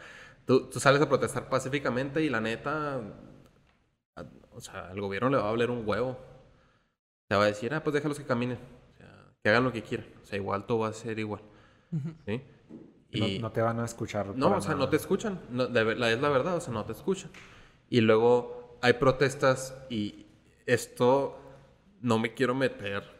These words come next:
Speaker 1: con el movimiento feminista ni nada de esto. Es viendo la acción, no el, no la
Speaker 3: Ideología,
Speaker 1: la
Speaker 3: ni
Speaker 1: ideología
Speaker 3: los
Speaker 1: que viene
Speaker 3: pensamientos, ni lo
Speaker 1: detrás,
Speaker 3: que promueven.
Speaker 1: ajá, sino la acción, que es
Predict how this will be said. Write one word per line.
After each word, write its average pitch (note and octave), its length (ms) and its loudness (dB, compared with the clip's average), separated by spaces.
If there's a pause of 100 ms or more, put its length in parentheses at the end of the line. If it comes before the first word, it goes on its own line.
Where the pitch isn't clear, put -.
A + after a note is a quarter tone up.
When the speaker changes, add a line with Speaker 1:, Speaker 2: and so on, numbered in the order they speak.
(180)
Speaker 1:
con G#2 220 -2
el A2 80 0
movimiento G#2 460 -2
feminista A#2 720 -4
ni B2+ 120 -4
nada A2+ 200 0
de C#3+ 100 0
esto. D3+ 200 -8 (380)
Es A2 240 0
viendo A2 400 0
la G2+ 80 0
acción, A#2+ 360 -4 (640)
no G#2 240 2
el, G#2+ 220 0
no A2 320 -2
la G#2+ 1500 -2 (360)
Speaker 3:
Ideología, A2 500 0
Speaker 1:
la A#2 120 10
Speaker 3:
ni A#2+ 80 6
Speaker 1:
ideología A#2 440 2
Speaker 3:
los D3 100 2
Speaker 1:
que D3+ 60 2
viene C3 220 2
Speaker 3:
pensamientos, A2+ 100 -2
ni C3 60 0
lo E3+ 60 6
Speaker 1:
detrás, G3+ 200 0
Speaker 3:
que - 60 -6
promueven. G#2 240 -2
Speaker 1:
ajá, - 240 -8 (200)
sino A2 260 0
la G#2 120 2
acción, G2+ 340 -4 (920)
que G#2+ 220 8
es - 180 -6